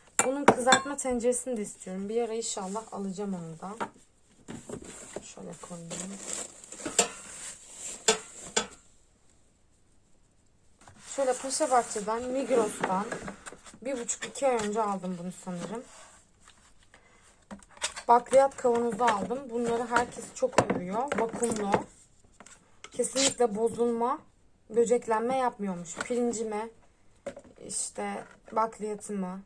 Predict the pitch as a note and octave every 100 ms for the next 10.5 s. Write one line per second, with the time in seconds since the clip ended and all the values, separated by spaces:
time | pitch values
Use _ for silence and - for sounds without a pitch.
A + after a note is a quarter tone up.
0 | G3+ G#3+ G#3+ G3+ G3 F3 F3 F#3+ - _
1 | _ - _ _ _ _ - _ - -
2 | A3 G3+ F#3+ G#3+ - - - A3+ C#4 C4
3 | A#3 G#3+ - - C#4+ - - C4+ A#3+ F#3
4 | - - - F#3 F3+ A3+ D4 - _ _
5 | - - _ _ - A3+ B3 C4 C4 A#3+
6 | C4 C4 - A#3+ - B3 A#3 B3 A3 G3
7 | G3 B3 A3+ A#3+ A#3 A3+ A3+ A3+ A3 A#3
8 | A3+ F#3+ F3+ A3 A#3 A3+ A3 F#3 - -
9 | - - - - B3+ A3+ A3 A3+ A3 G#3
10 | F#3 F3 - F#3